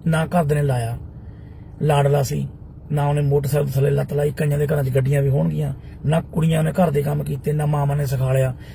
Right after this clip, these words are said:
ਵੀ ਭਾਈ ਕੱਲ੍ਹ ਤੁਸੀਂ ਵਿਆਹੀਆਂ ਜਾਣਾ, ਘਰ ਦੇ ਵਿੱਚ ਕਿਸੇ ਬਗਾਨੇ ਘਰ ਜਾਣਾ, ਸਿੱਖ ਲਓ ਕੁਛ।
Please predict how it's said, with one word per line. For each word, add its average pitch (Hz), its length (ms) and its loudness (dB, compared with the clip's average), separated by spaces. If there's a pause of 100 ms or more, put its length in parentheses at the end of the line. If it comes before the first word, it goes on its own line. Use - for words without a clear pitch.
(200)
ਵੀ 147 80 2
ਭਾਈ 147 240 2
ਕੱਲ੍ਹ 160 200 0
ਤੁਸੀਂ 151 200 0
ਵਿਆਹੀਆਂ 147 320 4
ਜਾਣਾ, 139 220 2
ਘਰ 139 180 0
ਦੇ 135 140 0
ਵਿੱਚ 131 180 -2
ਕਿਸੇ 139 200 -4
ਬਗਾਨੇ 135 360 0
ਘਰ 139 160 -2
ਜਾਣਾ, 127 180 -2
ਸਿੱਖ 131 280 -4
ਲਓ 131 140 0
ਕੁਛ। 123 200 -4